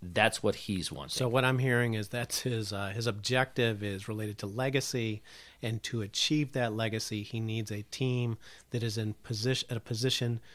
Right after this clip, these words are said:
Speaker 2: to win a Super Bowl either next year, in, in the next two years, perhaps.
Speaker 1: That's right. And this is a little bit different. So I'm gonna go, I'm gonna go back two steps. Like, we had a Brett Favre, right, who he retired from the Green Bay Packers. The,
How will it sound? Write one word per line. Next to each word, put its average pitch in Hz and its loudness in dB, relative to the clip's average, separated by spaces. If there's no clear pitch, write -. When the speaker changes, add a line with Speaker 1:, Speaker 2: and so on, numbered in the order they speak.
Speaker 2:
to 127 2
win 107 -2
a 117 -4
Super 110 -2
Bowl 107 -4
either 113 -4
next 113 -4
year, 110 -2
in, 123 0
in 139 0
the 131 4
next 117 0
two 113 -4
years, 80 -10
perhaps. 78 -8
Speaker 1:
That's 139 8
right. 135 10
And 131 6
this 202 10
is 233 8
a 185 10
little 165 10
bit 139 8
different. 131 8
So 131 6
I'm 127 6
gonna 151 6
go, 131 6
I'm 127 2
gonna 143 6
go 127 6
back 113 6
two 120 0
steps. - 0
Like, 117 10
we 143 4
had 160 4
a 117 0
Brett 110 4
Favre, - 0
right, 95 2
who 127 4
he 147 0
retired 139 2
from 110 2
the 113 -4
Green 120 2
Bay 107 4
Packers. 104 0
The, 90 -4